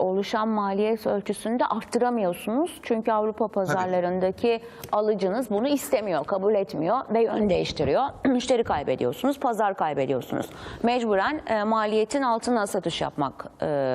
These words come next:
Speaker 1: zorundasınız. Doğru anladım.
Speaker 2: Kesinlikle.
Speaker 1: Bu da zarar
Speaker 2: Tabii,
Speaker 1: ettiriyor.
Speaker 2: kesin. E, şu anda zaten pek çok, e, fabrikanın iç piyasaya yöneldiğini de gözlemliyoruz. Yurt dışı ihracat,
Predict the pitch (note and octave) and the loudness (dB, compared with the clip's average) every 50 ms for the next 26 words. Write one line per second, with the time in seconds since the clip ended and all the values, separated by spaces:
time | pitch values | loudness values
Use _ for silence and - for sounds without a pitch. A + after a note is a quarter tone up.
0 | B2+ B2 A2+ A2+ G#2+ G#2 A2 G#2+ G#2 G#2+ C3+ D3+ F3 D#3+ C#3+ C#3 C3+ B2 A#2+ - | 2 2 4 4 4 4 4 4 4 2 2 2 2 2 2 0 0 0 0 -2
1 | - - - - - - - - - - - - - - - - - - - - | -4 -8 -10 -10 -10 -12 -14 -18 -20 -20 -20 -20 -20 -20 -20 -20 -20 -20 -20 -18
2 | - - F#3+ F#3 F#3+ G#3+ G#3 F3 D#3 D3 C#3 C#3 - - - - - - F#3 G#3 | -8 -2 0 2 2 2 2 0 0 0 -2 -2 -2 -2 -4 -4 -2 -4 -2 -2
3 | - - - - - F#3+ G#3 G3+ B3 C4 A3 A#3+ A3+ A3 A3 G3+ F3 D#3 - D3 | -4 -6 -10 -8 -4 -2 2 2 2 4 4 4 4 4 2 2 0 -2 -2 -2
4 | C#3+ - - - - - - - - - - - - - - - - - - - | -2 -2 -2 -4 -4 -4 -4 -4 -4 -6 -6 -10 -20 -20 -20 -20 -20 -20 -20 -20
5 | - - - - - - - - - - B2 C3 B2+ - - F3 F3 G#3 A#3 A#3+ | -20 -20 -20 -20 -20 -20 -20 -20 -10 -4 -4 -2 -2 -2 -2 0 0 0 0 0
6 | - A#3 - F#3+ F#3+ G#3+ A3 - G#3 F3+ D3 F#3 G3 G3 - - G3+ F#3 F#3 - | 0 0 0 2 0 0 0 0 -2 -2 0 -2 -2 -2 -2 -4 -4 -4 -4 -4
7 | - D#3+ D3+ D3 D3 D3 D3 - - D3+ D3 D#3 D3+ G3 - - E3+ D#3 F3 A3+ | -2 0 0 0 0 -2 -2 -2 -2 0 2 2 2 0 0 -2 -2 0 0 -2
8 | - - - - - - - - - - - G#3 A3+ - - - - G3 G3 F#3 | -2 -4 -10 -14 -16 -18 -18 -20 -20 -12 -8 -6 -4 -2 -4 -2 0 0 0 2
9 | F#3 - F#3 F3 F3+ F#3 F3 E3 D#3 D#3+ D#3+ E3 E3 D#3+ E3 E3+ F3 F#3 G3 F#3+ | 2 0 0 0 0 0 0 0 0 0 0 0 0 -2 -2 -2 0 0 0 0
10 | F3+ C#3 C#3+ B2+ A#2 G#2+ A2+ A#2+ A#2 A#2 A#2 A#2 A2+ A2+ A2+ G#2 - - - - | 0 0 0 -2 -2 -2 -2 -2 -4 -4 -6 -8 -8 -8 -8 -8 -10 -10 -10 -6
11 | D3+ E3+ E3+ E3 D#3+ C#3+ C3 - D3+ A#2+ - C3+ C3+ C3+ C#3+ C#3+ C#3+ C#3+ D#3+ D#3 | -4 -4 -4 -4 -6 -6 -6 -6 -6 -6 -6 -4 -2 -2 0 -2 -2 -2 -2 -4
12 | D#3 D#3 - | -4 -6 -12